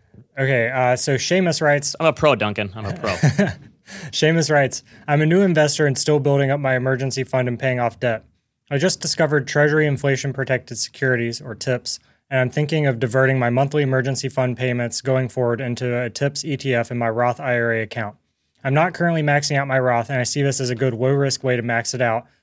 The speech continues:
Speaker 1: but the yield seems too good to be true. Am I missing anything? For context, I'm a government employee with a solid pension that, uh, would pay out seventy-six percent of my final take-home pay every year once I retire at sixty-two,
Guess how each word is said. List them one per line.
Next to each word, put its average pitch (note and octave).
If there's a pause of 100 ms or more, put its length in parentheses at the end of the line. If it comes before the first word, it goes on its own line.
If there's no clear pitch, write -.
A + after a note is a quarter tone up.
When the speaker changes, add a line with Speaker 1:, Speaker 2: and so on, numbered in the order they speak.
(100)
Speaker 1:
but C3
the B2
yield D3
seems C#3
too C#3
good B2
to A#2+
be A#2+
true. A2+ (300)
Am C3+
I B2
missing C3+
anything? E3 (420)
For C#3
context, C#3+
I'm C3+
a B2
government D#3
employee C#3
with B2
a A#2+
solid C#3+
pension B2+
that, B2+ (260)
uh, B2
would A2+
pay C3
out C3 (800)
seventy-six D3
percent C3+
of B2+
my A#2+
final B2+
take-home B2
pay B2
every B2+
year A#2+
once A2+
I B2
retire A#2
at A#2+
sixty-two, B2